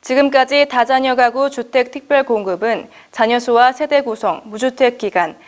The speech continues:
당해 시도 거주 기간 등의 네 개 항목의 점수가 높은 순으로 당첨자를 선정해 왔는데요.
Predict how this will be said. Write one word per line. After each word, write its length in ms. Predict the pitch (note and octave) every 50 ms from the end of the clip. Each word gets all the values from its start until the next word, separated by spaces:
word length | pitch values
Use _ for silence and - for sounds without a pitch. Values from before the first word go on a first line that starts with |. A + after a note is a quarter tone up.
| - _ -
당해 280 | - A3 A3 A#3 A#3+
시도 280 | A#3+ B3+ C#4+ C4+ C#4 C#4
거주 300 | C#4 A#3+ A3 A3+ A#3+ A#3+
기간 260 | A#3+ A#3 A3+ G#3+ G#3+
등의 380 | G#3 G3+ G3 A3 A#3+ B3 B3+ A3
네 140 | G3 F#3+
개 120 | F#3 A#3+ B3
항목의 460 | B3 B3+ B3+ A#3 G#3+ G#3 A#3 - F#3+
점수가 540 | - G#3 G3 G3+ - G3 - G3+ G#3 G#3 G#3
높은 300 | - F#3+ G3 G3 - C4
순으로 480 | B3+ C4 A3+ G#3 F3+ E3 E3 D#3+ - -
당첨자를 580 | - G#3+ G#3 G#3+ - A#3 A3 G#3 G3+ G3 A3+ A#3
선정해 380 | A#3+ D4 C#4 C4+ C4 B3+ B3
왔는데요. 680 | A3+ G3+ F#3 F3+ E3+ E3+ E3 D3+ D#3+ D#3 E3+ F3+ D#3+ -